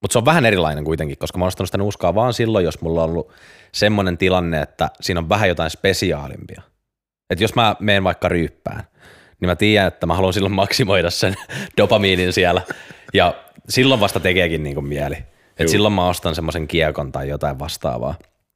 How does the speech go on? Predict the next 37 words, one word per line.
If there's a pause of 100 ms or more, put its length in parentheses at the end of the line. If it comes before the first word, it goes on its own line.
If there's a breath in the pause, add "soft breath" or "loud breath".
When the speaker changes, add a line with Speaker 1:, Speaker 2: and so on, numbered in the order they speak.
(300)
Speaker 1:
Sitten
on
tilanteita,
että, (560 loud breath)
että
mä
oon
vaan
joltain
saanut
jonkun
kiekon,
että
joku
on
vaan
antanut
mulle
ja
tälleen. (140)
Sit
mä
oon,
että
no
mikäs
siinä,
että
mä,
mä (200)
tiedän
omat
rajani.
Mä
Speaker 2:
Mm.
Speaker 1:
tiedän,
että